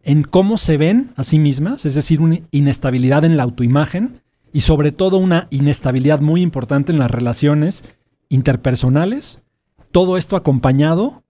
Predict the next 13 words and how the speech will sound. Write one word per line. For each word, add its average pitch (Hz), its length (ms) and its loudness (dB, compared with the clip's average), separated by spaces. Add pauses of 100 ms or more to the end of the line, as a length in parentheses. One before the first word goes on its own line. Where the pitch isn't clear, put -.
de 143 280 0
una 160 340 2
importante 143 680 -2
impulsividad. 107 640 -4 (200)
O - 40 -20
sea, 175 220 0
es - 140 -2
un 240 100 2
patrón 185 340 -2
de 185 80 4
inestabilidad 139 840 0
emocional 127 500 -2
constante 165 680 -4